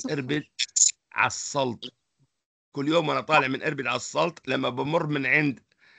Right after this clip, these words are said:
آه، بين جرش وعمان على الشمال وعلى اليمين في عندنا أشجار حرجية،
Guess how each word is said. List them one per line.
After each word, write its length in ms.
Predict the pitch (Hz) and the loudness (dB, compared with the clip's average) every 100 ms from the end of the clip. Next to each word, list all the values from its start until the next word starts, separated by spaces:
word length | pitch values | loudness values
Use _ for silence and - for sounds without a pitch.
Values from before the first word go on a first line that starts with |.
| - _ - | -20 _ -2
آه، 200 | 117 113 | 0 0
بين 640 | 117 131 156 135 117 135 | 0 4 4 4 0 -4
جرش 380 | 117 151 127 - | 2 4 4 2
وعمان 680 | 113 127 127 143 139 127 - | 0 2 2 4 4 2 0
على 120 | 113 | -2
الشمال 560 | 117 - 135 139 135 123 | 0 -2 2 4 4 2
وعلى 200 | 117 120 | 0 0
اليمين 380 | 127 131 143 | 0 0 -2
في 220 | 127 - 120 | -2 -4 -6
عندنا 460 | 135 135 135 131 - - - | -2 0 2 0 -4 -18 -2
أشجار 460 | 120 98 113 143 113 | 0 0 2 2 2
حرجية، 640 | 131 123 117 143 160 | -2 -4 -4 -4 -4